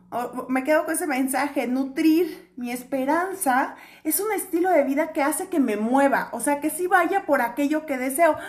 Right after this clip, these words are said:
porque sin importar el plan que sea, pues tener esa visión y actuar, ¿no? No estar nada más esperanzado de, "Pues sí, me va a ir mejor y pues yo pienso que va a caer dinero del cielo", ¿no?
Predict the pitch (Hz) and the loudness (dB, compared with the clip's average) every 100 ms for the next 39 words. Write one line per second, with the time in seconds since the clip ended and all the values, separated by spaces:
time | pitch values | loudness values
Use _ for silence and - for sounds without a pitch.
0 | - - - 269 269 277 - - 294 302 | -16 -14 -2 0 2 -2 -2 2 6 6
1 | 285 285 285 339 - - 285 285 294 311 | 4 0 4 4 4 0 -2 0 -2 -2
2 | 285 269 269 294 - - - - - 269 | -4 -2 -2 -2 -4 -16 -20 -20 -4 -2
3 | 277 285 294 311 - 320 349 285 240 294 | 2 4 4 4 0 0 2 0 0 2
4 | 294 415 - - 269 - - 208 180 - | 2 0 -6 -4 -2 -4 -2 -2 -4 -2
5 | 220 220 208 - 214 277 339 269 269 294 | 6 6 4 -2 0 2 2 0 2 0
6 | 294 277 277 294 269 240 247 269 277 247 | 2 2 0 0 2 2 2 2 2 0
7 | - - - - 262 262 302 285 285 311 | -6 -16 -16 -6 -2 4 4 6 4 2
8 | 311 311 285 277 294 - 277 - 220 220 | 2 2 2 -2 -2 -2 -6 -4 -4 -4
9 | 214 - - - 269 269 269 302 320 320 | -6 -16 -20 -6 0 2 4 4 4 2
10 | 370 359 294 254 240 240 247 294 285 302 | 0 0 0 2 2 2 2 4 4 2
11 | 311 - - 269 262 262 294 311 269 277 | -2 -8 -12 -2 0 2 4 2 2 0
12 | - 294 302 285 226 233 277 | 0 0 0 -2 -2 -4 -4